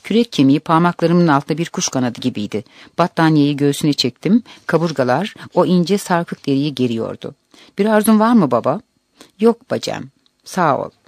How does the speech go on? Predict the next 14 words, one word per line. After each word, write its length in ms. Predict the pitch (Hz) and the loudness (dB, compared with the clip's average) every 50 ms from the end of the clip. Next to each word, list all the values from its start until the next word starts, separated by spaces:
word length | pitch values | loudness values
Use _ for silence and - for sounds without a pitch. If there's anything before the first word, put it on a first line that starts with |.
| _ _ _ _ _ _ - | _ _ _ _ _ _ -4
Yanına 280 | 160 151 147 151 135 | -2 0 0 0 0
oturdum. 520 | - - - - 131 117 - 165 240 285 - _ _ - - - - | -2 -4 -6 -8 -6 -4 0 2 2 2 0 _ _ -20 -20 -10 -6
"O 60 | 208 196 | -4 0
zaman 400 | 185 170 156 156 190 233 247 - _ _ - | 2 2 4 4 4 2 0 -2 _ _ -2
ben 120 | - 196 180 | 0 0 0
senden 420 | - - 127 120 117 120 117 - | 0 -2 -4 -4 -4 -4 -4 -6
bir 60 | - | -8
şey 140 | - - 98 | -8 -8 -8
isteyeceğim. 500 | - - - 101 98 - - 85 131 123 _ _ _ _ | -10 -10 -12 -12 -8 -8 -8 -8 -10 -12 _ _ _ _
Çok 240 | - - 180 - - | -8 -8 -6 -2 2
yorgun 320 | 156 135 131 127 156 147 127 | 2 2 2 2 2 0 0
değilsen 320 | 127 117 - - 110 90 | 0 -2 -2 -4 -6 -6
elbette." 480 | 92 95 92 101 - - _ - - 110 - _ _ _ _ _ _ _ _ _ _ - - - - - - | -6 -8 -10 -12 -14 -14 _ -14 -14 -14 -14 _ _ _ _ _ _ _ _ _ _ -20 -20 -20 -10 -2 2
"Nedir?" 440 | 196 208 151 156 180 226 254 - | 2 2 2 0 -4 -4 -4 -8